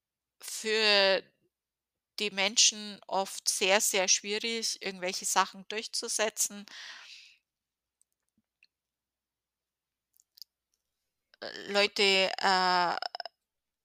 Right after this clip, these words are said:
reduzieren ihr Insulin und so weiter, weil einfach das hinten und vorn nicht funktioniert. Äh, das System ist nicht sehr gut.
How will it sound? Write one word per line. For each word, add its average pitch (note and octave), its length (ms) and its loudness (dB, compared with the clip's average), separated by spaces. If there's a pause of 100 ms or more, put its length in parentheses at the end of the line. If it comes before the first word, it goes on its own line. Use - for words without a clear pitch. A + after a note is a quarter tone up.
(200)
reduzieren G3+ 600 -2
ihr F#3+ 220 -4
Insulin F#3+ 920 -8 (1300)
und F#3+ 280 -6
so F#3+ 140 -2
weiter, F3 520 2
weil F3 200 2
einfach - 600 -4 (580)
das - 420 -4
hinten G3 240 -10
und F#3 120 -14
vorn G3 200 -6
nicht G3 160 -8 (100)
funktioniert. G3 680 -2 (1160)
Äh, F3 260 0
das F3+ 200 4
System G3+ 600 0
ist - 440 -2
nicht F#3+ 340 -8 (100)
sehr - 400 -2
gut. - 360 -6